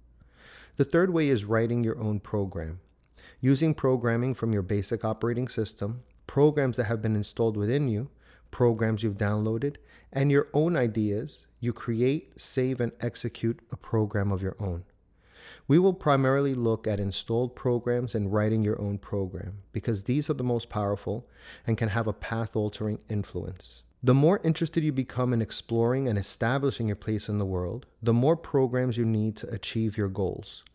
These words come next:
The challenge is that your programs have to be custom-made by you, for you,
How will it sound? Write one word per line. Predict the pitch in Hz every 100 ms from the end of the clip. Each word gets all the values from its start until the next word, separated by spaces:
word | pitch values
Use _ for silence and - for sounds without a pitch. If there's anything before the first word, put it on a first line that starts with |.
| _ _ _ _ _ -
The | 127
challenge | - 147 165 180 127 110
is | 104
that | 110 107
your | 113
programs | 107 - 147 156 147 117 104 107
have | - 135 139 -
to | 120
be | 117
custom-made | - 131 127 - 127 123 104
by | - 110 123
you, | 131 147 175 170
for | - - - 147 147
you, | 101 90